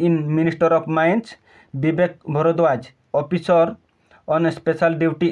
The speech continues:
ଇନ୍ ଦି ମିନିଷ୍ଟର ଅଫ୍ ପଞ୍ଚାୟତ ରାଜ, ଡିଫେନ୍ସ ସେକ୍ରେଟାରୀ ଗିରିଦ୍ୱାର ଆର୍ମିନ୍, ହୋମ୍ ସେକ୍ରେଟାରୀ ଅଜୟ କୁମାର,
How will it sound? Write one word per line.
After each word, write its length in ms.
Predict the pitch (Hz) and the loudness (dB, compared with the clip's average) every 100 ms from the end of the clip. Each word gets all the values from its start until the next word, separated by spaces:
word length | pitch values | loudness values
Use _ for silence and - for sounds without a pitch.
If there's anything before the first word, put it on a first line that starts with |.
| 165 | 2
ଇନ୍ 140 | 170 165 160 165 _ _ _ - | 2 0 -2 -8 _ _ _ -10
ଦି 240 | 147 165 165 | -2 0 2
ମିନିଷ୍ଟର 440 | 160 165 165 165 165 160 | 2 0 0 0 2 0
ଅଫ୍ 100 | 165 | 0
ପଞ୍ଚାୟତ 380 | 156 151 165 165 165 | -4 0 0 2 0
ରାଜ, 160 | 196 233 _ _ _ - - - | 0 -4 _ _ _ -20 -20 -8
ଡିଫେନ୍ସ 360 | 147 147 180 175 175 | -6 -2 0 0 -2
ସେକ୍ରେଟାରୀ 500 | 165 165 165 156 123 - _ _ - | -2 0 0 0 -2 -8 _ _ -8
ଗିରିଦ୍ୱାର 500 | 143 165 156 170 185 180 143 | -2 0 2 2 0 -4 -2
ଆର୍ମିନ୍, 340 | 156 170 180 277 - _ _ _ _ _ _ - | 0 2 2 -2 -10 _ _ _ _ _ _ -2
ହୋମ୍ 220 | 160 175 | -2 0
ସେକ୍ରେଟାରୀ 420 | 170 165 170 170 147 147 | -2 -2 0 0 2 0
ଅଜୟ 220 | 151 170 | 0 -2
କୁମାର, 340 | 165 165 170 | 0 0 2